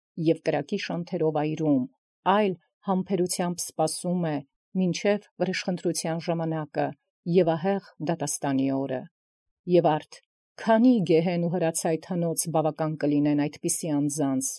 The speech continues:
ներքին քանի տարտարոս ու խավարի աղջամուղջ,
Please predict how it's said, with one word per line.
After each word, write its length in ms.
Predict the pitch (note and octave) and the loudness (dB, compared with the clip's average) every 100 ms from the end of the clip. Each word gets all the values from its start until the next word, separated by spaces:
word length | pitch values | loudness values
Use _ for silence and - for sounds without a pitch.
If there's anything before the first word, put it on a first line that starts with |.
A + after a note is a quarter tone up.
| - _ | -12 _
ներքին 520 | F#3+ F3 E3 - F3+ E3+ | 0 2 2 -4 -4 -4
քանի 360 | - E3+ G3 | -4 -4 -2
տարտարոս 640 | A#3+ A3+ A3 G#3+ G#3 G#3 - | 0 0 2 2 4 2 0
ու 140 | F#3+ | -2
խավարի 340 | - F3+ F3+ F3 | 0 2 4 2
աղջամուղջ, 800 | F3 F3 F#3 F#3+ G#3 F#3 - | 0 -2 -2 0 0 -2 -8